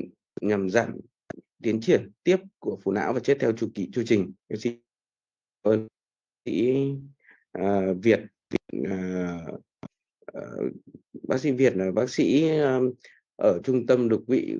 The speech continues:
của bệnh viện Phú Thọ. Bạn Việt cũng, cũng, cũng rất là quan tâm đến vấn đề mà kiểm soát, à,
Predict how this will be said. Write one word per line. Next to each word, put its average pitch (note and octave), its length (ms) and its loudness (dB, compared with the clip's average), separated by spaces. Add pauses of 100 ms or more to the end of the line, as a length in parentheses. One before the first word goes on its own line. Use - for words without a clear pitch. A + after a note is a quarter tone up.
(140)
của G2 100 -4
bệnh F#2+ 120 -8
viện A#2+ 160 -2
Phú A2+ 100 -4
Thọ. C#3 260 0 (180)
Bạn - 220 -10
Việt G#2 240 0
cũng, C3+ 560 -6 (600)
cũng, - 340 -4 (140)
cũng - 340 -2
rất E3 220 -4
là G2 440 -4 (340)
quan B2 240 2
tâm B2 180 4
đến G#2+ 160 4
vấn G#2+ 140 2
đề B2+ 180 4
mà G2 100 2 (180)
kiểm F2 220 -6
soát, D3+ 220 -4 (320)
à, F2+ 360 -6